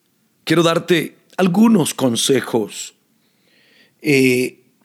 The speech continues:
y algunas verdades importantes sobre lo que es la familia. Primero, la familia es el hogar que es fundado por Dios.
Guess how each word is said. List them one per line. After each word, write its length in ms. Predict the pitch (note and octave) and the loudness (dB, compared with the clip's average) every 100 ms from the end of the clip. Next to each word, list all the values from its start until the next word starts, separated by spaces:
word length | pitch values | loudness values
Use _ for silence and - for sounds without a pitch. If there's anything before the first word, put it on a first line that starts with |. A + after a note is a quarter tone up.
| _ _ _ _ | _ _ _ _
y 120 | - | -2
algunas 340 | D#3 D3 A3 D3 | 0 2 2 2
verdades 600 | D3+ C3+ C3 F#3+ G3 - | -2 -2 -2 0 0 -2
importantes 800 | C3+ C#3 C#3+ - D3+ G3 - A2+ | -2 0 0 0 -2 -2 -2 -4
sobre 240 | - A2+ | -2 -2
lo 120 | A2+ G#2+ | -4 -4
que 260 | A#2 A2+ | -4 -2
es 160 | A#2+ - | -2 -4
la 140 | A#2 | -6
familia. 560 | - G#2+ G#2+ A2+ A2+ - _ _ _ | -6 -6 -4 -4 -4 -8 _ _ _
Primero, 420 | F3 F#3 D3 - _ _ _ _ _ _ | 0 2 0 -6 _ _ _ _ _ _
la 120 | - D#3 | -4 -2
familia 580 | F3 G#3 A#3 A3+ - - | 0 2 2 2 0 -4
es 180 | F3+ | -2
el 120 | G3 D#3 | 0 0
hogar 640 | C3+ E3+ F3+ G#3 G#3 - _ _ _ _ _ _ _ _ _ _ _ _ _ _ _ _ - | 2 0 0 -4 -6 -12 _ _ _ _ _ _ _ _ _ _ _ _ _ _ _ _ -4
que 200 | D3+ E3 | 2 2
es 160 | F#3 | 0
fundado 760 | - - F3+ D3+ D#3 F#3+ A3 F#3+ | -4 0 2 2 2 2 0 0
por 200 | F3 C#3+ | 0 0
Dios. 600 | A#2+ A#2 G#2 - - | 0 -2 -6 -10 -10